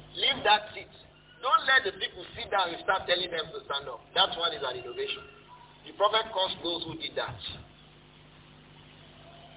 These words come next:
But leaving a space, yes. Ulama spoke about that. So,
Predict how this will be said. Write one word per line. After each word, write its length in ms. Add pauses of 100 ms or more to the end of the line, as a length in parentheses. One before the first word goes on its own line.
(600)
But 160
leaving 240
a 120 (120)
space, 340
yes. 200 (1500)
Ulama 440
spoke 200
about 380
that. 180 (2000)
So, 420